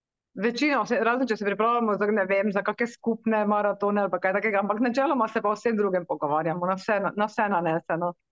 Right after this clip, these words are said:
Tako da mogoče niti ne bom rekla, da ni tek prioritetna tam pri nas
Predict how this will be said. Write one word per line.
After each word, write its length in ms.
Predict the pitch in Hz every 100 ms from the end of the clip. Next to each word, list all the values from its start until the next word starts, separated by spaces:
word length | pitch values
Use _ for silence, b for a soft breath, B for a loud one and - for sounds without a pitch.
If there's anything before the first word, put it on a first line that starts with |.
| _ _ _ _ _ _ _
Tako 160 | 240 302
da 80 | 311
mogoče 340 | 240 262 330
niti 240 | 311 339 277
ne 220 | 262 269
bom 200 | 196 170
rekla, 240 | 175 240 226
da 160 | 175
ni 320 | 214 247 277 -
tek 320 | 175 170 170
prioritetna 840 | 214 196 170 156 156 156 185 185
tam 240 | 175 160 175
pri 140 | 185
nas 240 | 170 170